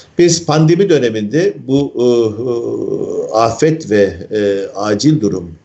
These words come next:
e, yasasında belirtilen koşulların hepsine sahip olmamıza rağmen dünyada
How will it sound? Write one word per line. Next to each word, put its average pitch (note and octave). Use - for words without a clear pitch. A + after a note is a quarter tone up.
e, G2
yasasında A2
belirtilen A#2+
koşulların B2+
hepsine B2
sahip D#3
olmamıza G#2+
rağmen A2
dünyada E3